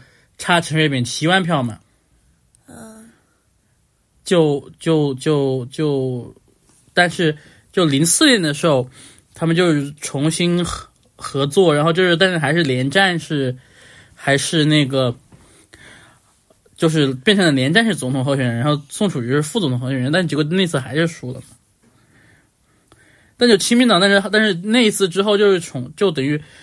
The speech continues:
Speaker 1: 宋楚瑜基本上就是允许，就亲民党的党员，就是被国民党同时提名，然后基本上就，就这么一顿操作下来之后，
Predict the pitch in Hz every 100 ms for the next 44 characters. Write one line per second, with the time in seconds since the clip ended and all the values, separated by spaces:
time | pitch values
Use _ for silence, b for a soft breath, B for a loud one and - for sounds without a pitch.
0 | B - - 214 170 175 135 214 247 165
1 | 156 143 143 135 131 139 135 131 131 175
2 | 233 - - 127 117 127 b b b b
3 | b 175 165 - 214 196 175 139 151 135
4 | 123 123 120 120 131 b b b b _
5 | _ - 170 175 175 151 _ - 202 175
6 | 127 - 135 165 180 139 113 - 120 131
7 | 196 - 131 120 - - 113 110 120 127
8 | _ _ - _ _ _ _ _ b b
9 | b b _ 180 170 202 196 180 170 160
10 | - b b b b _ _ - 196 180
11 | 202 160 151 - 175 151 127 175 185 180
12 | 170 156 131 127 139 123